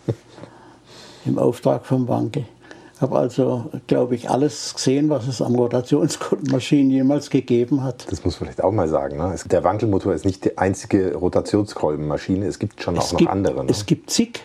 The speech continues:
Speaker 1: Ja.
Speaker 2: zig Vorschläge, aber
Speaker 1: Ja.
Speaker 2: keiner davon läuft, es
Speaker 1: Ja.
Speaker 2: geht.
Speaker 1: Ja.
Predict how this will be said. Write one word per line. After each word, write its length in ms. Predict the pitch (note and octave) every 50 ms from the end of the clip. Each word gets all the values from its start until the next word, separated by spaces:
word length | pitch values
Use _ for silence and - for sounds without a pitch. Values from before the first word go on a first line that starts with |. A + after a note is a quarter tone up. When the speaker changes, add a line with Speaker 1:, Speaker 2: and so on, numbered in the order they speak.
| - - -
Speaker 1:
Ja. 80 | - -
Speaker 2:
zig 220 | - G#3+ G#3 -
Vorschläge, 680 | - - F3 F#3+ G3+ - - - F3+ D#3+ C3+ - D3 C3+
aber 120 | - -
Speaker 1:
Ja. 40 | C3+
Speaker 2:
keiner 400 | - - C#3 D3 E3 F#3 G#3 G3+
davon 400 | - E3+ - - F#3 E3+ E3 D3+
läuft, 380 | D#3+ E3+ G#3 G3+ - - -
es 140 | D#3 C3+ - -
Speaker 1:
Ja. 40 | -
Speaker 2:
geht. 240 | - D3+ F#3 - - - - - - -
Speaker 1:
Ja. 60 | -